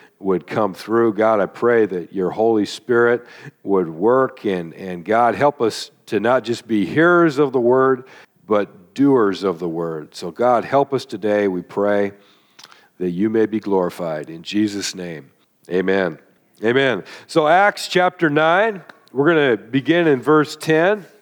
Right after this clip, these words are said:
This passage is familiar to many of us. But the Bible said there was a certain disciple in Damascus named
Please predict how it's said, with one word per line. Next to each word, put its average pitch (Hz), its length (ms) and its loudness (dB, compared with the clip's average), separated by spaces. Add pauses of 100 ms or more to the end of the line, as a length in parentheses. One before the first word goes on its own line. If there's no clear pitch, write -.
(320)
This 127 260 -2
passage 151 640 0
is 120 180 -4
familiar 147 520 4
to 139 140 0
many 156 280 4
of 175 160 4
us. 202 340 0 (440)
But 156 160 4
the 151 100 2
Bible 190 380 4
said 208 280 2
there 190 180 4
was 180 200 4
a 151 140 4
certain 226 460 2
disciple 180 920 2 (360)
in 180 200 4
Damascus 180 720 2
named 151 440 2